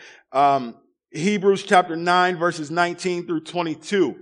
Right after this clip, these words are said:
explains it also. Write that down. Read it later so you can see what this covenant language is all about. See, we were chosen to obey Christ. How do we obey Christ?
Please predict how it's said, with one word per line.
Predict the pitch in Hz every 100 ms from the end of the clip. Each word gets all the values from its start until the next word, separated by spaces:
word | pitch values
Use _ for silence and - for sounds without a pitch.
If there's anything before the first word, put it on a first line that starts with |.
| - _ _ -
explains | 151 - - - 180 190 170
it | 175 -
also. | 147 170 175 - 135
Write | 117 135 165 190
that | 175 165 143
down. | 160 156 123 120
Read | 165 180
it | 143 113
later | 143 180 160
so | 127
you | 147 160
can | 156
see | 123 - 196 214 123 - _ _ _ _ _ _ _ _ _ _ _ _ _ -
what | 135 175 151
this | 160 -
covenant | - 170 151 139 135
language | 160 165 147 135
is | - -
all | 147 160 143
about. | 117 160 151 - _ _ -
See, | 190 180
we | 185 254
were | 302 226 180
chosen | - - - 240 294 190 143 165 - _ _ -
to | 214 175 170 175 - - _ _
obey | 165 170 117 180 196
Christ. | 190 190 190 156 - - - _ _ _ _ _ _ _ _ _ _ _ _ _ _
How | - 208 247
do | 254
we | 240 226
obey | 208 208 202
Christ? | 202 208 190 - -